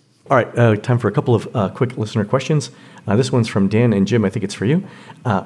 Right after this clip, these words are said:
"What's the future of Galaxy's Edge and the Galactic Star Cruiser, since it looks like Disney's done with the reboot trilogy?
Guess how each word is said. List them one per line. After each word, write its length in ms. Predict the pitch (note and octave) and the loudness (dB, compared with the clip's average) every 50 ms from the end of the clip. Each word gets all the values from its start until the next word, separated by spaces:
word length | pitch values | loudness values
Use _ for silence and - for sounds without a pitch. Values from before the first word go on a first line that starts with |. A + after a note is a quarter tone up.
| - - | -6 -6
"What's 180 | B3 B3 - | -6 -4 -2
the 100 | - - | -2 -2
future 360 | A3+ - - D#3+ D#3+ - F3 D#3+ | -2 0 -2 -2 -2 -2 -4 -4
of 180 | - A2+ F#2+ | -4 -4 -4
Galaxy's 540 | F#2 A2 A#2 C#3 C3+ B2 - - C#3 B2 B2 B2+ | -2 -2 -2 -2 -4 -4 -4 -4 -4 -4 -4 -4
Edge 280 | G#2+ F#2 F#2 G2 G2 - - | -2 -2 -2 -2 -2 -4 -6
and 180 | G2+ F#2+ F2+ | -6 -6 -4
the 80 | - F#2+ | -4 -6
Galactic 460 | F2+ - E2+ G#2+ C3 B2 - A#2 - | -4 -2 -4 -4 -4 -4 -6 -8 -8
Star 200 | - - G#2+ A2+ | -6 -4 -4 -4
Cruiser, 440 | A2 - - F2 D2+ F2+ F#2 E2+ - - - _ _ _ _ | -4 -4 -6 -8 -8 -8 -10 -12 -12 -16 -20 _ _ _ _
since 260 | - - C3 A#2+ A#2+ - | -6 -2 0 0 0 -2
it 140 | A2+ - | -4 -6
looks 200 | - D#3+ D#3 - | -6 -6 -4 -2
like 200 | - G#2+ F#2+ - | -2 -2 -2 -2
Disney's 340 | - B2 B2 B2+ B2+ G#2 G2 | -4 -4 -2 0 0 0 0
done 400 | - - - G2 F#2 F2 F2 E2+ | -2 -2 -2 0 0 0 -2 -4
with 140 | F2+ G2 G2 | -6 -4 -4
the 100 | G2 F2 | -4 -6
reboot 540 | E2+ E2+ G2 G2+ G2+ - G2+ G2 G2+ - - | -4 -2 0 0 2 2 0 -2 -2 -6 -12
trilogy? 520 | - - F#2+ E2+ E2+ E2 - - - - | -8 -6 -4 -4 -4 -6 -8 -12 -14 -14